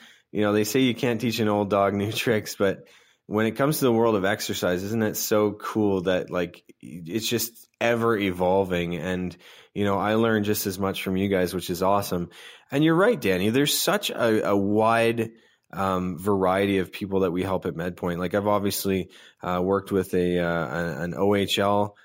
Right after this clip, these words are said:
uh, hockey player. I've worked with a championship pole vaulter, a young, young kid. Uh, and, you know, I continue now to work with, uh, uh, an elderly person dealing with, um, you know, cancer and, and stuff like that. So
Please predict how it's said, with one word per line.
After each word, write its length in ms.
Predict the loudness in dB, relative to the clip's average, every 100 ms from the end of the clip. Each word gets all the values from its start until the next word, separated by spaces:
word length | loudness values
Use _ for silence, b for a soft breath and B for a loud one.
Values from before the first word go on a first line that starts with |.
| b b
uh, 280 | -6 -4 -4
hockey 400 | -2 -2 0 -4
player. 500 | 0 2 2 -2 -6 -10
I've 160 | -6
worked 240 | -6 -6 -8
with 120 | -8
a 60 | -6
championship 640 | -4 -4 -4 -4 -4 -6
pole 280 | 0 2 2
vaulter, 500 | 0 0 0 0 2
a 120 | 0
young, 420 | -2 -2 -2 -4
young 300 | -4 -4 -4
kid. 340 | -2 0 0 -2 B B B B -6
Uh, 200 | -4 -2
and, 340 | 0 2 0
you 120 | 2
know, 120 | 2 2
I 100 | 0
continue 500 | -2 0 2 2 2
now 240 | 2 0
to 140 | 0
work 260 | 0 0 2
with, 320 | 0 0 -2
uh, 40 | 0
uh, 640 | 2 0 -2 -2 -2 -2
an 140 | -4 -2
elderly 440 | -2 0 2 0
person 440 | 0 -4 -4 -4 -2
dealing 320 | 0 0 0
with, 280 | -2 -4 -4
um, 360 | -2 -2 -4 -8
you 160 | -4 -2
know, 120 | -2
cancer 520 | -4 -6 -4 -2 -2
and, 180 | -2 -4
and 140 | -6
stuff 260 | -4 -6 -4
like 140 | -6
that. 240 | -2 -4 -4
So 260 | -2 -2